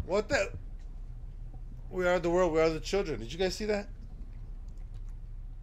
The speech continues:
Did you guys see that? No! I wanna open the door.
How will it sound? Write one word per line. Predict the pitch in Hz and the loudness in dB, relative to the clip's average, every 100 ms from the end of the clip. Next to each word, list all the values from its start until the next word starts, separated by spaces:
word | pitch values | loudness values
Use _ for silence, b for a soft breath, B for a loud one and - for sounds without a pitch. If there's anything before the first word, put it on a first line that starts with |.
| - - - - - | -10 -12 -12 -12 -8
Did | 113 | -4
you | |
guys | 147 | -4
see | 156 170 | -2 -2
that? | 180 - - - - - - - - - - - - - - - - - - - - - - - - - - - - - - - - - - - - - - - - - | -2 -6 -10 -10 -10 -10 -10 -10 -10 -10 -10 -10 -10 -8 -8 -8 -10 -10 -10 -10 -10 -8 -8 -8 -8 -8 -8 -8 -4 -4 -6 -6 -6 -6 -6 -6 -6 -6 -6 -6 -6 -6
No! | - 147 247 294 170 - - - - - - - - - - - - - - - - - - - - - - - - - | -2 2 10 12 12 8 -4 -4 -4 -8 -8 -8 -8 -10 -8 -8 -8 -10 -10 -8 -8 -8 -8 -10 -8 -8 -8 -8 -8 -4
I | 139 | -2
wanna | 180 175 - - - - - - - - - - | 0 -2 -6 -10 -10 -10 -10 -10 -10 -10 -10 -2
open | 139 170 165 | -2 0 -2
the | 160 | 0
door. | 175 151 | 2 2